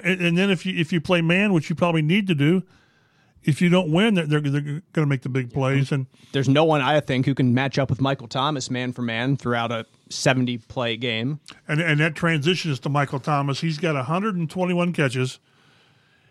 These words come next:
Speaker 1: He's on pace for one forty-eight. Marvin's record's one forty-three.
Speaker 2: Mm-hmm.
Speaker 1: And, uh, he, he, it's, he, he's just, all he needs is, he needs, like, seven, whatever it is, a game.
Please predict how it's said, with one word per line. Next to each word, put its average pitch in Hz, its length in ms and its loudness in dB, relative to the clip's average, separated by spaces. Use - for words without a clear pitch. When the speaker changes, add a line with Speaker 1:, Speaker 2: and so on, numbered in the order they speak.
Speaker 1:
He's 185 240 0
on 208 220 4
pace 180 320 2
for 135 220 0
one 160 340 2
forty-eight. 156 800 0
Marvin's 165 420 2
record's 160 380 2
one 156 180 2
forty-three. 139 720 0
Speaker 2:
Mm-hmm. 120 400 2
Speaker 1:
And, 135 400 2
uh, 127 580 2
he, 180 240 0
he, 151 120 2
it's, 151 260 0
he, 160 300 2
he's 143 200 4
just, - 400 -2
all 170 200 2
he 180 80 4
needs 170 360 2
is, 135 320 -2
he 151 160 2
needs, 160 220 2
like, 160 160 0
seven, 175 540 0
whatever 147 320 0
it 156 100 0
is, 165 200 -4
a 151 80 0
game. 143 420 4